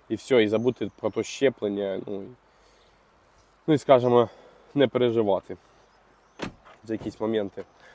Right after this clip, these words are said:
Е, із новенького у нас з'явилась червоненька невеличка машина на автоматі, дівчата, приготуватися. Е,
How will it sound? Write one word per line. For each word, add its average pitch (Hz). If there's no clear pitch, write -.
Е, 143
із 185
новенького 160
у 147
нас 160
з'явилась 156
червоненька 143
невеличка 147
машина 139
на 131
автоматі, 151
дівчата, 127
приготуватися. 131
Е, 120